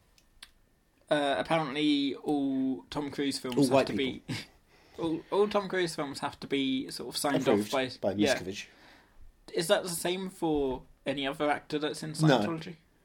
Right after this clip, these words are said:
Speaker 1: No.
Speaker 2: Well, I, it's, to a degree, possibly, but not as much, because Tom Cruise has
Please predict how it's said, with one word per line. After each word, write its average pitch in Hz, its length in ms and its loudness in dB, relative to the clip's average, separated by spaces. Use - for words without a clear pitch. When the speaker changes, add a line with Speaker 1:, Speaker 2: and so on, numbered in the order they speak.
Speaker 1:
No. 143 280 -4
Speaker 2:
Well, 143 180 8
I, 143 80 8
it's, 151 420 -2
to 220 140 6
a 170 60 10
degree, 135 340 4
possibly, 104 560 4
but 110 240 -2
not 123 300 2
as 117 120 -4
much, 120 240 -2
because - 460 -8
Tom 113 180 -2
Cruise 107 240 0
has 101 460 0